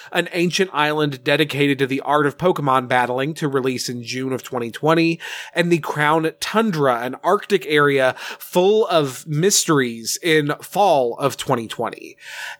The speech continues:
Each wave of D L C will include its own playable story, new areas to explore with new raids, new customization options for your character,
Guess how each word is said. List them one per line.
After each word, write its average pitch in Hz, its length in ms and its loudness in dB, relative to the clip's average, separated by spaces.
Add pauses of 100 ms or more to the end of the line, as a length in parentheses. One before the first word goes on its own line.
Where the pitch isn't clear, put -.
Each 233 280 0
wave 233 240 2
of 160 140 0
D 165 160 2
L 143 120 4
C 156 220 2
will 143 180 2
include 135 280 -2
its 127 180 -6
own 165 260 0
playable 143 400 2
story, 190 560 2 (220)
new 226 280 2
areas 170 460 4
to 143 140 -2
explore 131 580 0
with 143 320 -2
new 151 260 2
raids, 254 600 0 (260)
new 202 220 0
customization 196 1000 0
options 143 480 0
for 147 220 0
your 123 160 -4
character, 143 640 2